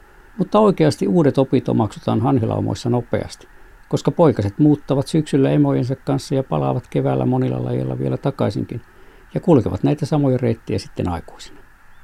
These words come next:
Näinä päivinä tunrahanhet ovat jättämässä Suomen levähdysalueita. Ne ovat yleensä syöneet itsensä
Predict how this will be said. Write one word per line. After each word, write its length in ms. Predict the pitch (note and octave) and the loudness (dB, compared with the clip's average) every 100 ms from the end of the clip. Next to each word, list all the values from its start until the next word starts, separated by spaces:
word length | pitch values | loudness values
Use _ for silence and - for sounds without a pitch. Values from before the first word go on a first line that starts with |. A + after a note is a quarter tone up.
| - - - - - - - _ _ _ - | -20 -20 -20 -20 -20 -20 -20 _ _ _ 0
Näinä 220 | C#4 A3 | 2 2
päivinä 340 | - F#3 D#3+ C#3 | 2 2 4 4
tunrahanhet 560 | D#3 C3+ A2+ A2 G#2+ | 2 2 2 0 0
ovat 220 | G#2+ G#2+ | -2 -2
jättämässä 480 | B2 A2+ - F#2+ G2 | -2 -4 -4 -6 -6
Suomen 380 | G2+ A#2+ G#2+ G2 | -4 -2 -2 -2
levähdysalueita. 840 | G#2 G2+ F#2 - F#2 F#2 - - - _ - - | -4 -4 -6 -10 -14 -16 -18 -20 -20 _ -20 -6
Ne 120 | A#2 | 0
ovat 200 | A2+ G#2 | 0 0
yleensä 280 | G#2+ G#2+ G2 | 0 0 0
syöneet 340 | G2+ G2+ G2 | 0 0 -2
itsensä 380 | G#2+ F#2+ F#2 F#2+ | -6 -8 -8 -8